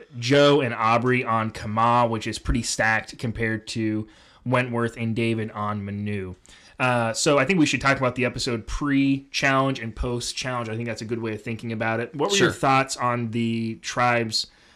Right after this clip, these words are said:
Speaker 1: um, cohesion and their work on their shelter and food?
Speaker 2: So, uh, right off the bat, uh, when Probst split up the two re-, the four returning players, um, David and Kelly,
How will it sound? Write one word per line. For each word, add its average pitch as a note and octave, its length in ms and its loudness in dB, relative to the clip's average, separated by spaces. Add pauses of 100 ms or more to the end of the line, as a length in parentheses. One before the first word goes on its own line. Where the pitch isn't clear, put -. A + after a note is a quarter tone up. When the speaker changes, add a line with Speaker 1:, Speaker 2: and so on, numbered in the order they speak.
(180)
Speaker 1:
um, G#2+ 600 -4
cohesion C3+ 800 0
and A#2 400 -4
their A2 160 -2
work A#2 240 -2
on A2+ 140 -2
their G#2+ 100 -4
shelter A#2 400 -2
and G2+ 180 -8
food? G2 360 -8 (260)
Speaker 2:
So, C#3+ 500 2 (200)
uh, G#2+ 360 -4 (340)
right D#3+ 340 6
off D3+ 180 6
the A2+ 80 4
bat, G#2+ 560 2
uh, A2+ 560 6 (480)
when A#2+ 760 4 (160)
Probst - 520 2 (360)
split - 680 2
up A#2+ 440 4
the A2+ 640 4
two B2 180 6
re-, A2+ 140 4 (120)
the A#2+ 160 4
four B2 220 4
returning A2 460 2
players, G#2 600 2 (420)
um, A#2 500 4 (100)
David F3+ 280 6
and C3+ 120 4
Kelly, A#2+ 540 4